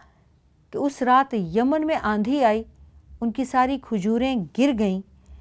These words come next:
और जब ये गए तो उन्होंने हाथों हाथ इनकी खजूरें ख़रीद लीं और ये नफ़ा लेके लौटे। अजीज़ान गिरामी, इसी तरह हज़रत उस्मान रज़ी अल्लाह ताला अन्हु,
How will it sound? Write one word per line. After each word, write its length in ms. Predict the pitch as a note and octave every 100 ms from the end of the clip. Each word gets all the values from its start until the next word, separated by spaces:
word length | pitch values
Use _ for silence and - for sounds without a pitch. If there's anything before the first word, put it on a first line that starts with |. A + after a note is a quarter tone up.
| - - _ _ - - _ _
और 100 | A#3+
जब 240 | G#3 B3+ G3
ये 220 | G3 E4
गए 200 | B3 B3+
तो 100 | B3
उन्होंने 220 | A#3 A3 G#3
हाथों 360 | F#3 - G3
हाथ 160 | G3 G3 G#3
इनकी 180 | G3 -
खजूरें 360 | G3+ F#3+ F3+ F3+
ख़रीद 340 | F3+ F3+ F3
लीं 120 | G3 G3 _ _
और 140 | - A3
ये 80 | A3+
नफ़ा 240 | G3 F#3+
लेके 260 | E3+ E3 -
लौटे। 320 | - F#3 G#3 - _ _ _ _ - - - A3
अजीज़ान 460 | G#3+ C4 D#4 F4
गिरामी, 320 | D#4 D#4 D#4+ E4
इसी 180 | - E4+
तरह 200 | E4 D4
हज़रत 260 | C4+ D4 -
उस्मान 540 | A#3 G#3 A#3+ C4+ C#4+
रज़ी 240 | A3+ D#3+ F#3+
अल्लाह 240 | E3+ D#3+
ताला 300 | - D#3 D3+
अन्हु, 200 | C3 -